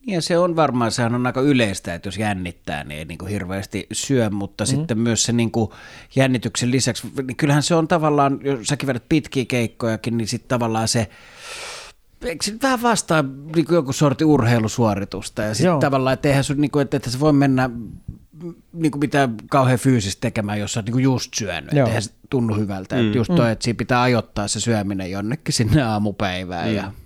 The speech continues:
Speaker 2: Joo, silloin pitää hoitaa
Speaker 1: Joo.
Speaker 2: se. Et kyllä siinä on koko kropalla mukana. Et sit sen on huomannut, kun joskus on tehnyt sitä, että on syönyt ennen keikkaa. Sekin voi mennä ihan hyvin, niinku, sit oot vähän silleen, että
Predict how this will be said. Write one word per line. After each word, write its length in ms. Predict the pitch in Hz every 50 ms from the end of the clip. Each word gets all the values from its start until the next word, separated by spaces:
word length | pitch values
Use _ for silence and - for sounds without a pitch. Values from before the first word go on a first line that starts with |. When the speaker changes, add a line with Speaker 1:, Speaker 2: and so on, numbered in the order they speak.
| -
Speaker 2:
Joo, 220 | 156 165 170 151 135
silloin 320 | - 170 165 156 135 117
pitää 280 | 123 127 120 - - 131
hoitaa 240 | 131 131 110 131
Speaker 1:
Joo. 100 | 123 -
Speaker 2:
se. 80 | - 139
Et 100 | 131 -
kyllä 160 | - 185 180
siinä 160 | 190 220 226
on 40 | 208
koko 260 | - 220 196 208 202
kropalla 380 | - - 156 143 - 156 135 135
mukana. 420 | 139 156 165 - - 120 110 107 98 - - - - - - _ -
Et 100 | 131 120
sit 160 | - 147 127
sen 140 | - - 147
on 80 | 147 147
huomannut, 400 | 165 185 160 131 131 120 113 113
kun 120 | - 123 123
joskus 280 | 120 120 - 123 117
on 60 | -
tehnyt 280 | - 113 107 110 120 113
sitä, 220 | - 117 113 117
että 140 | 107 107 -
on 40 | 110
syönyt 320 | - - 117 113 107 101
ennen 160 | 98 95 101 -
keikkaa. 320 | - 95 - - 113 117
Sekin 280 | 120 127 131 - 175 175
voi 120 | 185 170
mennä 240 | 147 139 131 127 120
ihan 240 | 120 123 120 117 117
hyvin, 300 | 123 117 117 120 113 113
niinku, 200 | 117 113 - 113 -
sit 200 | 123 117 - -
oot 180 | 123 120 120
vähän 200 | - 117 123 123
silleen, 340 | 120 - 127 123 120 117 113
että 260 | 113 110 - - 110